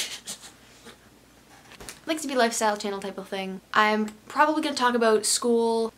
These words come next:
I want a vlog. That would be so fun. I know a few of my friends started doing that,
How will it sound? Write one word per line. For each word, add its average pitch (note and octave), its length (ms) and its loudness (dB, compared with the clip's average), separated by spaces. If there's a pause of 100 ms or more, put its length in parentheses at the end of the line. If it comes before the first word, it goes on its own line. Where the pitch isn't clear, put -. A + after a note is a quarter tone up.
I A3+ 80 6
want C#4+ 240 4
a B3 160 2
vlog. A3 480 -4
That A#3 160 4
would C#4+ 80 2
be D#4 100 6
so A3+ 240 0
fun. G3+ 240 -6
I A3+ 80 -4
know A#3+ 140 0
a C4 40 -4
few D4+ 160 0
of F#4+ 60 2
my G4+ 100 6
friends G3 540 -4
started A3 240 0
doing A#3+ 200 4
that, B3 300 -4